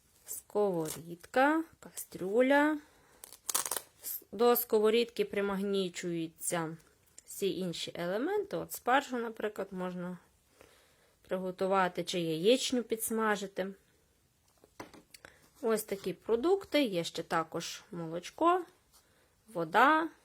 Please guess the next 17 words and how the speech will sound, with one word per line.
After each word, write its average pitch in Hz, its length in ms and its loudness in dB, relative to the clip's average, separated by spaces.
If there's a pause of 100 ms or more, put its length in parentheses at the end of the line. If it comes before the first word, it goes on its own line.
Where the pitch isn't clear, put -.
(640)
олія. 269 640 2
Все 294 500 0
саме-саме 226 720 0
необхідне. 170 760 -6 (600)
У 349 180 6
духовці - 580 4
печеться 269 840 2 (100)
ось 175 140 -6
такий 320 600 2
смачнющий 202 1160 -2
кекс. - 440 -6 (720)
Отже, 190 360 4 (4000)
у 196 40 -4
нас 214 280 2
тут 196 260 -4
за 214 280 4
столом 196 680 2